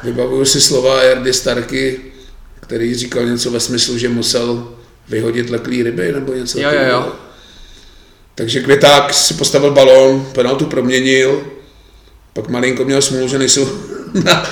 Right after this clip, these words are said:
Speaker 1: fotbale diváci a jeho teda oslava, musím říct, že nebyla úplně podle mýho gusta.
Speaker 2: Ne, ani podle mýho, tohle podle mě na hřiště nepatří.
Speaker 1: Jako Příbram asi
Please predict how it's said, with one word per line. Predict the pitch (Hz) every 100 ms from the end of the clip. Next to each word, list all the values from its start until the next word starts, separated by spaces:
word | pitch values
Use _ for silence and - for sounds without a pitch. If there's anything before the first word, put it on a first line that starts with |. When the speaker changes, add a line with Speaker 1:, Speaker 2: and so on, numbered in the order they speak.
| 147 - -
Speaker 1:
fotbale | - 123 131 135
diváci | 139 127 120 120 - 135 131 135
a | 135 - - - -
jeho | 113 131
teda | 131 135
oslava, | 117 - 117 123
musím | 120 127 120
říct, | 123 120
že | 127 127 127 - - - -
nebyla | 120 120 127 127
úplně | 120 127 127
podle | 127 120 123
mýho | 127 131
gusta. | 123 113 - 104 113
Speaker 2:
Ne, | 139 113
ani | 139
podle | 135 135 135
mýho, | 135 127
tohle | 117 123 117
podle | 123 123
mě | 120
na |
hřiště | 117 120 123
nepatří. | 117 113 113 - 104 - - -
Speaker 1:
Jako | 101 139
Příbram | - 127 131 135 143 -
asi | 131 - 139 139 110